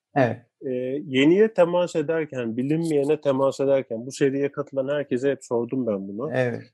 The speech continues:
Speaker 2: Sen o dönüşümü yaşarken en zorlandığın anlarda içsel motivasyonunu nasıl sağlıyorsun? İç gücünü nereden, hangi kaynaktan alıyorsun?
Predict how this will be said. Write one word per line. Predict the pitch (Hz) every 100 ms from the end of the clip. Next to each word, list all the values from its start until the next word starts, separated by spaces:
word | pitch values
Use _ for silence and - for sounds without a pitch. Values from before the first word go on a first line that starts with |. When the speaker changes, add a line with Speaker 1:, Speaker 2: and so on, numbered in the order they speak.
| _
Speaker 2:
Sen | - - 147 165
o | 175 147
dönüşümü | 147 147 - 143 143
yaşarken | 139 131 - 147 135 139 139 175 _ -
en | 165 190 202
zorlandığın | 180 160 160 160 156 151 156 160 -
anlarda | 135 139 135 131 123 156 175 202 _
içsel | - 131 - 175 185
motivasyonunu | 180 151 151 147 135 - 147 151 160
nasıl | 147 - 143
sağlıyorsun? | - 117 113 110 101 - 170 185 -
İç | 196 208
gücünü | 160 143 139 147 160 165
nereden, | 156 147 120 110
hangi | 143 165 147
kaynaktan | 147 131 117 117 - -
alıyorsun? | 110 98 95 _